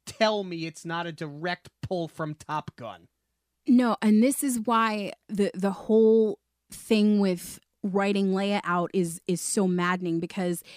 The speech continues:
Speaker 2: it opens the door for this whole character, and there is absolutely no point to her. You know, it, it's like I said before, it would have been so much more effective if everything had to fall into Poe's lap, and he's almost fighting the same battle that Rey is, where,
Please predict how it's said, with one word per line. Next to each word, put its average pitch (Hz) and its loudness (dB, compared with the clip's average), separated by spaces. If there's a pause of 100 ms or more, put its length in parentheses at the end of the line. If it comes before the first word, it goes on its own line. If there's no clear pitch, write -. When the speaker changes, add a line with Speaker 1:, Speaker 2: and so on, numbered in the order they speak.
(220)
Speaker 2:
it 220 4
opens 226 2
the 202 0
door 190 0
for 208 -2
this 175 -4
whole 202 0
character, 214 -2 (360)
and 208 4
there 240 2
is 214 0 (340)
absolutely 226 0
no 180 0
point - -8
to 165 -12
her. 139 -12 (1200)
You 233 2
know, 180 2 (500)
it, 214 2
it's 220 2
like 226 2
I 233 2
said 214 0
before, 190 0
it 208 0
would 214 6
have 226 6
been 226 4
so 214 0
much 208 0
more 185 0
effective 180 -2
if 165 -4
everything 190 0
had 175 -4
to 170 -6
fall 165 0
into 165 -2
Poe's 160 -4
lap, 160 -6
and 170 0
he's 214 2
almost 196 0
fighting 185 0
the 175 -2
same 185 -2
battle 175 2
that 170 -4
Rey 196 2
is, 175 0
where, 170 0